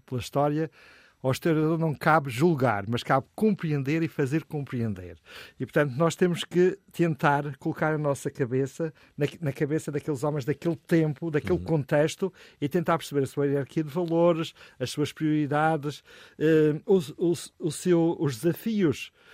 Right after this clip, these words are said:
Speaker 1: eh, que, entretanto, se colocavam à política, à sociedade, et cetera, e à luz dos seus valores, da sua ideologia política,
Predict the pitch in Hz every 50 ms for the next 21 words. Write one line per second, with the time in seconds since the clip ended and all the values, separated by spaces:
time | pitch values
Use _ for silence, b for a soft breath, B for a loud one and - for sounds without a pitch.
0 | b b b - 139 143 143 - - - 147 147 131 156 135 - - 147 143 135
1 | - - - - 123 - - 156 139 135 110 127 123 120 - - - 139 156 131
2 | - - 135 120 - - 123 - - 131 120 127 127 123 123 117 120 107 - -
3 | - 147 160 160 - 165 156 156 160 151 123 120 147 - - 170 156 123 131 147
4 | 143 127 139 135 120 104 120 117 - - 127 135 127 113 123 135 123 113 98 101
5 | 127 147 147 139 131 - - 127 120 139 156 - - 175 - 185 190 185